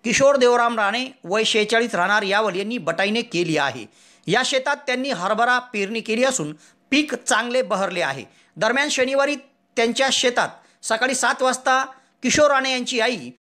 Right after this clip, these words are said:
शिंदूबाई राणे या मजुरासह शेतात गेल्या होत्या. दरम्यान शेतामध्ये हरभऱ्याच्या उभ्या पिकामध्ये काही जण बकऱ्या चारत होते. ही माहिती त्यांनी लागलीच आपल्या मुलास किशोर राणे यांना दिली.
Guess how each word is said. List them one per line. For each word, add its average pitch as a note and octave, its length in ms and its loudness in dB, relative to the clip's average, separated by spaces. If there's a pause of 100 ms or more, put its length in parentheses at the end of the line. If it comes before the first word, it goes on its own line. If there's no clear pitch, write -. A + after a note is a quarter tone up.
(240)
शिंदूबाई C4+ 760 2
राणे G#3 340 0 (200)
या A#3 280 0
मजुरासह A#3+ 720 -2
शेतात A#3 420 -2
गेल्या E3+ 220 -2
होत्या. C3+ 340 -6 (360)
दरम्यान C4 440 0 (320)
शेतामध्ये C#4 720 2
हरभऱ्याच्या A#3+ 680 0 (200)
उभ्या G3 260 2
पिकामध्ये B3 460 0
काही A3+ 280 -2
जण A#3+ 180 -4 (120)
बकऱ्या F#3 300 0
चारत G3+ 320 -2
होते. G3+ 240 0
ही G3+ 200 0
माहिती A3 320 -2
त्यांनी A3 440 -2 (440)
लागलीच A3 400 0
आपल्या B3 280 -4
मुलास A3+ 380 -2 (100)
किशोर B3 300 0
राणे G#3+ 200 0
यांना F#3+ 200 -2
दिली. B2 260 -10